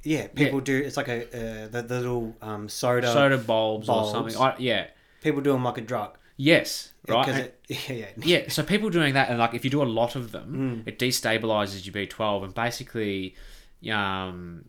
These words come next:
Speaker 2: I heard about someone going through the hospital not long ago,
Speaker 1: Mm.
Speaker 2: and they'd, she'd done, like, two hundred nangs in a short period of time, and she was massively B twelve deficient.
Speaker 1: Wow.
Speaker 2: And, um, yeah, so people with true B twelve deficiencies and who are symptomatic,
Speaker 1: Mm.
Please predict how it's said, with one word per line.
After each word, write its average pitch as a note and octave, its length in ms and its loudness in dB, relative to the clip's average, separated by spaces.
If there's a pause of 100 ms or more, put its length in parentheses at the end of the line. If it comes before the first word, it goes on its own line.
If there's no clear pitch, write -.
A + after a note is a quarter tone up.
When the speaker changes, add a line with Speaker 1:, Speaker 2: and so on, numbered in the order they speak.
(140)
Speaker 2:
I A#2 40 -10
heard C3+ 180 -2
about C#3+ 200 -2
someone G#2 420 -10
going G2+ 280 -6
through F#2+ 380 -8
the F#2 80 -12
hospital G2+ 500 -8
not G2 160 -10
long G#2 200 -8
ago, A2 440 -10
Speaker 1:
Mm. C#3+ 120 -8
Speaker 2:
and A2 140 -8
they'd, G#2 160 -6
she'd G#2 140 -8
done, A2+ 200 -6
like, F#2+ 300 -12
two A2+ 140 -12
hundred G2 280 -12 (380)
nangs G2 440 -12
in F2 380 -12
a F#2 100 -12
short - 300 -10 (360)
period F#2+ 260 -8
of F2 100 -14
time, F#2+ 480 -12 (360)
and G#2+ 120 -8
she - 80 -6
was G2 140 -6
massively G#2 480 -4
B F#2 180 -4
twelve F#2 360 -6
deficient. - 580 -14 (160)
Speaker 1:
Wow. A2+ 260 -14 (380)
Speaker 2:
And, F2+ 420 -8
um, E2+ 420 -6 (200)
yeah, G2 320 -6
so C#3 140 0
people G#3+ 240 2
with - 340 -2
true C#3+ 200 4
B B2+ 180 2
twelve A2 320 0
deficiencies G2+ 560 -10
and F#2+ 100 -8
who G#2+ 140 -6
are F#2+ 80 -2
symptomatic, F#2 760 -8
Speaker 1:
Mm. B2+ 280 -8